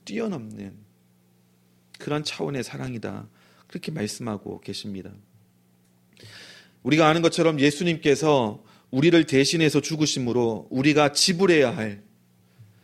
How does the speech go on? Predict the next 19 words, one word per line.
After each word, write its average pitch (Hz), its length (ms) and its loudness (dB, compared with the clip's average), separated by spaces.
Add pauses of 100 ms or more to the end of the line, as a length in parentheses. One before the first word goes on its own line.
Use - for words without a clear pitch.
(160)
하지만 202 420 -2
결코 190 960 2 (420)
갚을 175 680 0
길이 190 260 2
없고 127 560 0 (320)
영원토록 202 1040 4 (160)
해결할 202 420 4
수 170 160 -4
없는 131 280 -2
그 135 140 -2
죄의 131 320 4
대가를 113 640 0 (1400)
하나님께서 170 420 -6
이미 156 400 -6 (320)
지불하셨다라고 120 1000 -6 (1200)
하는 120 320 -2
것이 101 280 -6
성경에서 123 540 -4
우리에게 104 640 -8